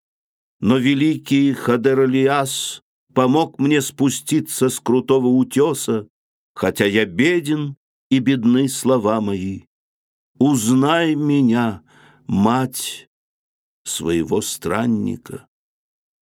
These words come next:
После этого мать его зарыдала и спрашивает его: "Как тебя зовут?"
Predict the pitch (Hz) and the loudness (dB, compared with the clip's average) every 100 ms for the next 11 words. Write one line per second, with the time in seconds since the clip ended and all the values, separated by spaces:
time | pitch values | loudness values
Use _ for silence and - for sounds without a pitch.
0 | _ _ _ _ _ _ _ _ _ _ | _ _ _ _ _ _ _ _ _ _
1 | 98 98 - 92 87 117 117 117 107 117 | -2 -2 -4 -4 -2 -2 -2 -4 -4 -10
2 | _ _ _ _ _ _ _ _ _ 92 | _ _ _ _ _ _ _ _ _ -2
3 | 113 117 - 98 92 82 90 85 98 113 | -2 -2 -2 0 0 0 -2 -2 -2 -4
4 | 113 _ _ _ _ _ _ _ _ - | -6 _ _ _ _ _ _ _ _ -12
5 | - 95 101 - 98 90 82 95 82 85 | -6 -4 -4 -4 -4 -4 -6 -8 -6 -8
6 | _ _ _ _ _ _ _ _ _ _ | _ _ _ _ _ _ _ _ _ _
7 | _ _ _ - 92 - - - 101 101 | _ _ _ -6 -6 -6 -14 -14 -8 -6
8 | 107 110 110 113 - | -4 -4 -4 -6 -8